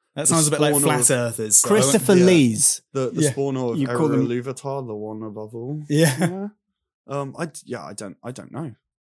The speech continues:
Speaker 2: Hobbits?
Speaker 1: Yeah.
Speaker 3: Christopher Lee's. Call them
Speaker 2: Christopher
Speaker 3: Christopher
Speaker 2: Lees.
Speaker 3: Lees.
Speaker 1: Christopher Lees.
Speaker 2: Yeah.
Speaker 1: Well, he's not in this, in
Speaker 3: Am
Speaker 1: the
Speaker 3: I right in saying
Speaker 1: theatrical.
Speaker 3: Christopher Lee was a massive Lord of the Rings fan,
Speaker 2: He,
Speaker 3: Oscar?
Speaker 2: he was the only, uh, person in the film to have actually met Tolkien.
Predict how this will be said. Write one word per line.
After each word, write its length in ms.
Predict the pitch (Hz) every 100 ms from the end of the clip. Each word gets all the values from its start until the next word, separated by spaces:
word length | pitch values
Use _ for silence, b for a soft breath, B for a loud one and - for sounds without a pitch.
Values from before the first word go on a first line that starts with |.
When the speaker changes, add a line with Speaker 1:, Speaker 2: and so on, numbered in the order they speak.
| _ -
Speaker 2:
Hobbits? 440 | 175 190 - - _ _ -
Speaker 1:
Yeah. 160 | 160 202
Speaker 3:
Christopher 480 | 151 147 180 - 170
Lee's. 460 | 180 180 110 - - _ _ _
Call 220 | 143 131
them 120 | 120
Speaker 2:
Christopher 60 | 117
Speaker 3:
Christopher 220 | 147 110
Speaker 2:
Lees. 80 | 95
Speaker 3:
Lees. 100 | 131
Speaker 1:
Christopher 300 | 120 98 135
Lees. 420 | 139 139 113 120
Speaker 2:
Yeah. 200 | 120 - -
Speaker 1:
Well, 100 | 143
he's 100 | 185
not 140 | 185
in 140 | 208 233
this, 300 | 156 - -
in 200 | 139 135
Speaker 3:
Am 80 | 233
Speaker 1:
the 60 |
Speaker 3:
I 80 | 233
right 180 | 240 208
in 60 | 220
saying 40 | 226 220
Speaker 1:
theatrical. 120 | 202
Speaker 3:
Christopher 240 | 202 117 208
Lee 300 | 202 202 202 _ _ _ _
was 480 | 185 190 170 - - _ _ _ _ 175
a 120 | 156
massive 500 | 196 190 170 190 170
Lord 140 | 175 185
of 40 |
the 60 | 175
Rings 180 | 180 170
fan, 320 | 185 180 175 - _ _
Speaker 2:
He, 60 | -
Speaker 3:
Oscar? 280 | 175 143 190
Speaker 2:
he 200 | 151 139
was 240 | 135 123
the 240 | 123 117 -
only, 640 | 117 113 104 98 92 87
uh, 240 | 92 85 71 - _ _ _ _ _ -
person 360 | 117 - 98 -
in 120 | 107
the 40 |
film 260 | 101 110 95
to 160 | 98 85
have 100 | 82
actually 380 | 104 - - 87
met 340 | 87 98 - -
Tolkien. 420 | 117 107 101